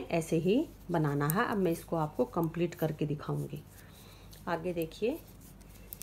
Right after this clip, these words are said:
ये सारे ही फंदे हम तीन, दो, पाँच, छः,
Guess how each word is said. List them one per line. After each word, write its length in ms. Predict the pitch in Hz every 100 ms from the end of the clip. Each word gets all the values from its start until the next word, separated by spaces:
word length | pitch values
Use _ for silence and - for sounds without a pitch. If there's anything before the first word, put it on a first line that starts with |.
| -
ये 60 | 190
सारे 340 | - 175 170
ही 100 | 196 170
फंदे 340 | 196 175 165
हम 260 | 160 196 277 - - -
तीन, 240 | 170 180
दो, 120 | 170
पाँच, 540 | 165 156 156 208 233 - - - - - - - - - - - - - - - - -
छः, 460 | - 170 160 233